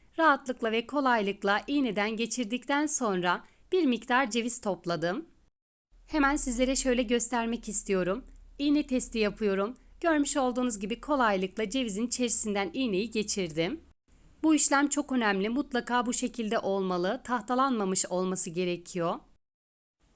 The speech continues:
Cevizin yetiştiği bölgeye göre değişiyor. Her yerde aynı değildir.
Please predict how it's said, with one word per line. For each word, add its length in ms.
Cevizin 420
yetiştiği 580
bölgeye 380
göre 320
değişiyor. 520
Her 240
yerde 400
aynı 420
değildir. 520